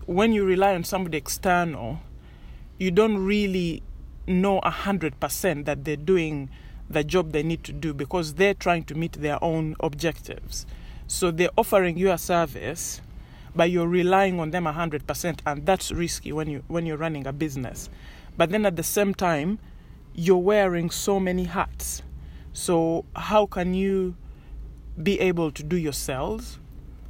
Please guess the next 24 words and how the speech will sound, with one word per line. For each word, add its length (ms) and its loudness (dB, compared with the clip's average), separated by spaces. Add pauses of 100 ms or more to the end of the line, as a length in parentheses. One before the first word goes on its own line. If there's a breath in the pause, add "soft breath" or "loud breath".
(400)
do 120 2
your 180 -2
marketing, 800 -2 (600 loud breath)
then 220 4
do 120 0
your 180 0
bookkeeping, 800 -2 (420 loud breath)
and 140 0
then 120 2
serve 300 0
your 140 -4
customers? 880 -4 (560 loud breath)
You 140 -2
know, 200 2 (500 loud breath)
there's 220 2
so 220 2
many 240 2
things 380 0
happening. 680 -2 (420 loud breath)
So 480 2 (460 loud breath)
having 400 4
something 480 0
that 240 -2
you 280 -4